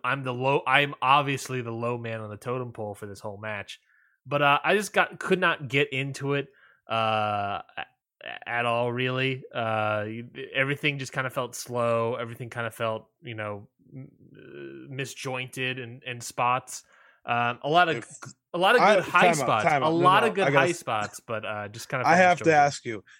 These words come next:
Speaker 2: if you thought this was misjointed, what did you think of the A E W Women's Title match?
Speaker 1: Uh, what, the Thunder Rosa Mi-, Mi-,
Speaker 2: Yeah.
Speaker 1: Yamashita? I thought it was good.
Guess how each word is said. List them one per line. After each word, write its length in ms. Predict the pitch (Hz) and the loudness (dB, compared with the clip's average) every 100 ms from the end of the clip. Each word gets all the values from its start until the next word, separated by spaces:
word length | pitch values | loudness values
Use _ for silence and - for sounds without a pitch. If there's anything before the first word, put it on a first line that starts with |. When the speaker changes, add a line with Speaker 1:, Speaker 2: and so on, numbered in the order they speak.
| - | -6
Speaker 2:
if 120 | 139 | 0
you 120 | 180 | 2
thought 320 | 190 190 143 | 4 4 4
this 240 | - 160 - | 2 2 0
was 120 | 135 | -6
misjointed, 720 | 123 107 - 120 107 98 101 107 | -6 -8 -8 -8 -8 -10 -14 -2
what 240 | 143 156 151 | 2 4 2
did 160 | 151 | -4
you 100 | 139 | -6
think 280 | 139 139 127 | -4 -4 -4
of 120 | 131 | -4
the 160 | 113 120 | -4 -2
A 40 | 117 | -2
E 80 | |
W 340 | 113 113 110 107 | -2 -2 -2 -6
Women's 340 | 107 107 101 | -8 -10 -12
Title 300 | - 98 95 | -10 -10 -10
match? 380 | 95 95 - - _ _ _ _ _ - | -16 -20 -20 -20 _ _ _ _ _ -4
Speaker 1:
Uh, 880 | 117 113 110 110 107 107 107 104 107 113 | -2 0 0 -2 -2 -4 -4 -6 -8 -10
what, 320 | 117 113 95 | -8 -8 -8
the 160 | - 101 | -10 -12
Thunder 260 | - 110 104 | -8 -10 -6
Rosa 280 | 107 101 | -8 -8
Mi-, 260 | 107 107 113 - | -10 -8 -8 -10
Mi-, 180 | 117 110 | -12 -2
Speaker 2:
Yeah. 360 | 143 165 147 107 | 4 6 4 2
Speaker 1:
Yamashita? 300 | 117 156 165 | -2 -8 -8
I 520 | - _ _ _ _ | -12 _ _ _ _
thought 60 | |
it 40 | 202 | -4
was 100 | 135 | -4
good. 300 | 104 113 | -6 -10